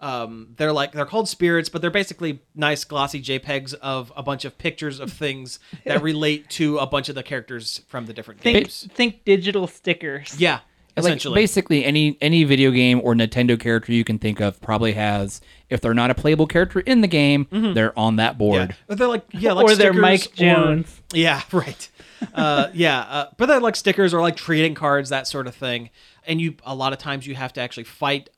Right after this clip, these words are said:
Speaker 1: uh, C P U characters under certain specific, you know, parameters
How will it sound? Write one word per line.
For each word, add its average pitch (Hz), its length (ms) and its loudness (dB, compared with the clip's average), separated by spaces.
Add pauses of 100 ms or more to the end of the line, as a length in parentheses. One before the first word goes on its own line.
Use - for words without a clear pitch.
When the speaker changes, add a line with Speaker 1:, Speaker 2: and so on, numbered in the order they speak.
(180)
Speaker 1:
uh, 127 180 -8
C 185 220 0
P 180 100 -6
U 156 180 0
characters 135 640 -6
under 143 260 -6
certain 135 600 -8
specific, 139 600 -8 (320)
you 147 120 -12
know, 123 180 -6
parameters 123 680 -6